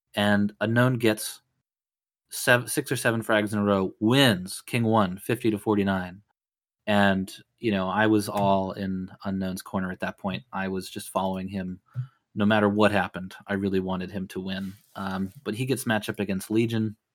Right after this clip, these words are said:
and Legion says, you know, "Well, fuck, I've, I've played in all four of these damn things,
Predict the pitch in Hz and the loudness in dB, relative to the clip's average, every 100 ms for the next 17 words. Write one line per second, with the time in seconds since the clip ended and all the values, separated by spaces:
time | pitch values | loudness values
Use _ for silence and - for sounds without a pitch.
0 | _ _ _ _ _ _ - 107 113 113 | _ _ _ _ _ _ -4 0 2 4
1 | 110 104 110 101 95 - 107 95 90 90 | 2 2 2 2 2 -2 -2 -2 -4 -10
2 | _ _ _ _ _ _ _ _ _ 104 | _ _ _ _ _ _ _ _ _ -4
3 | 104 110 98 101 98 - 104 104 104 110 | 0 0 2 0 0 0 2 2 2 2
4 | 101 98 95 95 110 101 98 95 - 92 | 2 2 0 -2 -2 -2 -2 -4 -4 -6
5 | 98 95 92 92 - | -4 -4 -4 -6 -12